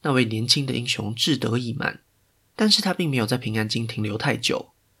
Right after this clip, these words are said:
因为他已经等不及要带着平宗盛前往镰仓了。然而，事情并没有他想象的那么顺利。当他满心期待的出发以后，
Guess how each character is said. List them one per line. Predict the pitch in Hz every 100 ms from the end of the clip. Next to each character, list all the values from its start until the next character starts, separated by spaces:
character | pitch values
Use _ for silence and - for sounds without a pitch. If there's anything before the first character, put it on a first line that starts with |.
| _ _
因 | 123
为 | 117
他 | 117
已 |
经 | 113 113
等 | 113 113
不 | 127
及 | 120 107
要 | 123
带 | 131 135
着 | 117
平 | 117 113
宗 | 131 135
盛 | 143 110
前 | - 110
往 | 139 -
镰 | - -
仓 | - 117
了。 | 113 - - _ _ _ _ _ _ _ _
然 | 117 113
而， | 110 107 117 -
事 | - 139
情 | - 107
并 | 143 123
没 | 107
有 |
他 | 98 127
想 | - -
象 | - 113
的 | 98
那 | 107
么 | 104
顺 | - 110
利。 | 117 117 - _ _ _ _ _
当 | - 226
他 | 226
满 | 151 131
心 | 143 147
期 | - 113
待 | 135
的 | -
出 | - 123
发 | 123 117
以 | 107
后， | 113 254 -